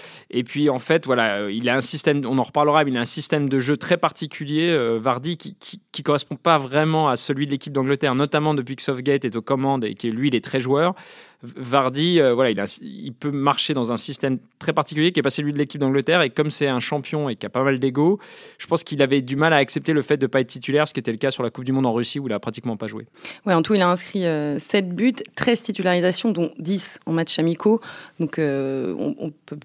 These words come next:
Speaker 2: on peut dire, je pense, qu'il s'est senti, euh, pas assez considéré.
Speaker 1: C'est vrai. Et alors, le paradoxe, c'est qu'il a malgré tout, euh, marqué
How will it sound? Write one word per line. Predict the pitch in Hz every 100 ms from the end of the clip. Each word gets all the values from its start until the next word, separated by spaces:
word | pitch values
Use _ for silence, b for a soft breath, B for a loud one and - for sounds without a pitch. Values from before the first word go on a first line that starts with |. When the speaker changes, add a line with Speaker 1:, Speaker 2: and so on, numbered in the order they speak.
| -
Speaker 2:
on | 165
peut | 156
dire, | 151 180
je | -
pense, | 175 -
qu'il | - 147 135
s'est | 147 147 143 135
senti, | 151 135 - 170 165
euh, | 143 135
pas | 160
assez | 151 - 156
considéré. | 160 - 147 175 165 151 B _ -
Speaker 1:
C'est | -
vrai. | 131 143 185 -
Et | 139
alors, | 127
le | 147
paradoxe, | 160 165 170 160
c'est | -
qu'il | 127 127
a | 123
malgré | 110 147 151 147 156
tout, | - 170 151
euh, | 120 113 113
marqué | 113 135 131 156